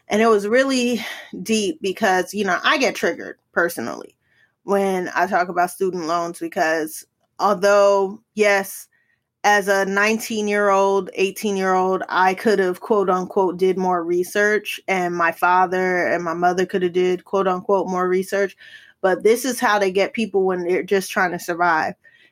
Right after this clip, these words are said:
and provide their child with an education. It's like, "All right, she's going to a good school. Um, I can only pay this, this first semester or this first year. Uh, after that, some, it's gonna have to come from somewhere else, or she's gonna have to leave."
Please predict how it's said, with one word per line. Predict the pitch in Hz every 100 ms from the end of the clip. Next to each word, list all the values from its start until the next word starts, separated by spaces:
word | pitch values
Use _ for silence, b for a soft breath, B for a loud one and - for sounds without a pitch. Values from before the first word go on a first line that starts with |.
| _
and | - 185
provide | 185 180 180 170
their | 175
child | - 170 165
with | 170
an | 160
education. | 117 160 175 190 147 156 - - _ _ _ _
It's | - 175
like, | 151 147
"All | -
right, | 196 214 190
she's | 185 196 165
going | 175 180 185
to | 202
a | 185
good | 185 185
school. | - - 240 247 240 233 233 220 B B _
Um, | 175 170 165 165
I | 165
can | 180 208
only | 160 190 190
pay | 185 214 190 185
this, | 185 190 - - - _ _ _ _ _
this | - 196
first | - 208 196 -
semester | 175 196 208 - 220 214 208 202 196 -
or | -
this | 175 175
first | - 202 185
year. | - 180 208 214 202 196 196 b b b b _
Uh, | - 180 165
after | - 185 196 185
that, | 196 202 196 180 - B B B
some, | B - 190 190 185
it's | 180 -
gonna | 202 190
have | 180
to | 180
come | 202 180
from | 180
somewhere | 185 175 170
else, | 175 170
or | -
she's | 160 180
gonna | 175 175
have | 170
to | 170
leave." | 180 185 147